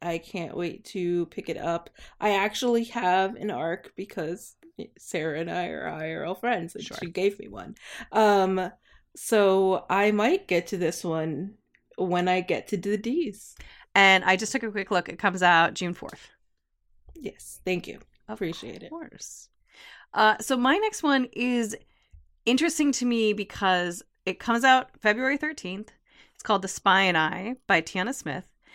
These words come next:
Speaker 2: I don't know very much about it at all, but people who are in romance, people who are authors, people who are industry professionals, people, mostly authors, frankly, have been talking about this book for, like, six or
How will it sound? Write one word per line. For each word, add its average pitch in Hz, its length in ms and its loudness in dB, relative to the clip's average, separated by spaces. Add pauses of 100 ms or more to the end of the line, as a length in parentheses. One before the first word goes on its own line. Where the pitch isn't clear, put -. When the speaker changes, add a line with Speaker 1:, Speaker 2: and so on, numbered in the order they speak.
(380)
Speaker 2:
I 180 200 6
don't 220 340 2
know 320 160 2
very 208 220 2
much 185 300 0
about 175 280 4
it 175 140 -4
at 175 140 2
all, 180 400 0 (340)
but 196 160 -4
people 311 380 -2
who 262 200 0
are 190 220 4 (320)
in 208 560 -2 (840)
romance, 196 560 0
people 208 260 -6
who 196 160 -2
are 175 200 0
authors, 202 520 2
people 202 240 -8
who 185 60 -6
are 165 60 -4
industry 170 420 -10
professionals, 180 500 -6
people, 170 380 -10 (320)
mostly 359 400 2
authors, 170 380 4
frankly, 170 480 -6 (300)
have 196 140 2
been 214 100 2
talking 247 420 0
about 196 240 0
this 175 200 -6
book 180 260 -2
for, 185 180 -2
like, 165 400 -2 (420)
six - 460 -4
or 320 140 0